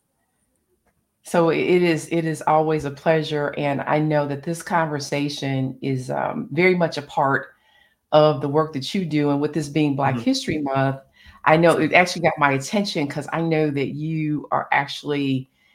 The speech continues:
Speaker 1: uh, doing a program talking about this, this, this very topic.
Speaker 2: Mm-hmm. Yeah. Yeah.
Speaker 1: Yeah. So, you know, I thought it would be,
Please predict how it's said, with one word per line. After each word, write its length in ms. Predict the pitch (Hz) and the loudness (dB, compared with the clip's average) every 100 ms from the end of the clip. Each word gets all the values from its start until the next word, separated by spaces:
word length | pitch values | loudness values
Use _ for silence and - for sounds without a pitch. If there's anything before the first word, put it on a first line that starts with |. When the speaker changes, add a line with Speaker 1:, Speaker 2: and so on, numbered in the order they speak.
| _ _ | _ _
Speaker 1:
uh, 280 | - 131 - | -6 -4 -4
doing 340 | 135 156 220 180 | -2 2 4 4
a 60 | |
program 960 | - - 190 165 156 139 135 131 131 135 _ _ _ - | 2 0 0 0 0 2 2 0 -2 -6 _ _ _ -4
talking 420 | - 170 160 147 | 4 4 2 -4
about 640 | 139 147 139 139 131 - | -2 0 2 2 -2 -4
this, 340 | - 147 139 - _ | -8 -6 -6 -14 _
this, 520 | 151 143 135 - - _ _ _ _ | -6 -4 -6 -12 -18 _ _ _ _
this 260 | 143 151 143 | -4 -4 -2
very 280 | 151 139 | -4 -2
topic. 600 | 127 131 123 - - - - _ _ _ - | -2 0 0 -4 -14 -20 -20 _ _ _ -6
Speaker 2:
Mm-hmm. 260 | 123 117 120 _ _ _ _ _ _ | -4 -6 -12 _ _ _ _ _ _
Yeah. 140 | - - - _ _ - | -14 -14 -20 _ _ -20
Yeah. 100 | - | -10
Speaker 1:
Yeah. 340 | 151 143 - - | -6 -4 -4 -6
So, 560 | - 160 143 135 131 - - _ | -2 0 2 0 -4 -10 -20 _
you 100 | - | 0
know, 80 | 165 | 6
I 140 | 156 208 | 8 8
thought 240 | 208 180 | 6 4
it 80 | 160 | 4
would 180 | 156 147 | 0 0
be, 480 | 156 143 143 139 | 0 0 -2 -4